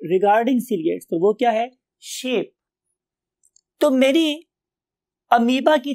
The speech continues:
तरह से इसकी कोई भी शेप नहीं बना दी। It has got a definite shape।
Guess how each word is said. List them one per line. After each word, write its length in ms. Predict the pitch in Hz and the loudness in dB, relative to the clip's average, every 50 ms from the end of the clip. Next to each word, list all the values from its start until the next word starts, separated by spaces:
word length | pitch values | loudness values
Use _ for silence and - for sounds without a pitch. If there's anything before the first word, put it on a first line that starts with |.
| - | -4
तरह 220 | 240 214 214 208 202 | 0 2 2 2 2
से 140 | - 269 - - - 254 | -2 -6 -10 -8 -8 -8
इसकी 260 | - - - - 302 | -8 -6 -6 -6 -6
कोई 460 | - - _ _ 262 247 254 277 302 | -6 -8 _ _ -4 -2 0 0 2
भी 120 | 320 320 254 | 2 2 0
शेप 320 | - - 247 247 240 240 | 0 0 -2 -2 -2 -2
नहीं 140 | 208 269 285 | -6 -6 -4
बना 240 | 254 262 233 202 175 | -2 0 0 0 0
दी। 200 | 175 196 - - _ _ _ _ _ _ _ _ _ _ _ _ _ _ _ _ _ | -2 -6 -14 -20 _ _ _ _ _ _ _ _ _ _ _ _ _ _ _ _ _
It 140 | 262 269 202 | -2 0 2
has 260 | 226 226 220 196 160 160 170 | 2 2 2 0 -2 -4 -2
got 300 | 202 196 202 220 247 247 - _ _ _ | 0 2 4 2 2 0 -4 _ _ _
a 120 | 196 190 185 151 131 - | 0 0 0 -2 -4 -2
definite 500 | 208 214 208 - 254 226 233 233 226 - - | 0 0 0 -4 -8 -8 -8 -8 -8 -10 -14
shape। 320 | - - 254 202 175 - | -12 -6 -6 -6 -6 -8